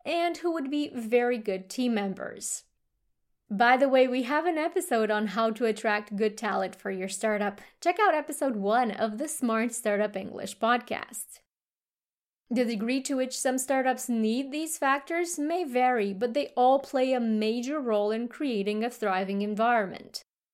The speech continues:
If something is thriving, it means that it's doing very well.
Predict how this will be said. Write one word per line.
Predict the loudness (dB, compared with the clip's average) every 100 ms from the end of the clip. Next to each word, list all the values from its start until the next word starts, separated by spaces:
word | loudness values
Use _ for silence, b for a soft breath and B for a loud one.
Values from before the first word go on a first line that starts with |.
| _ -6
If | -2
something | 0 0 0
is | -2 -4
thriving, | -6 2 6 6 4 2 0
it | -4 -4
means | 0 0 0 2
that | 0
it's | 0 -6
doing | -6 2 2 4 0
very | 0 -2 -4 -4
well. | -2 -2 -2 -6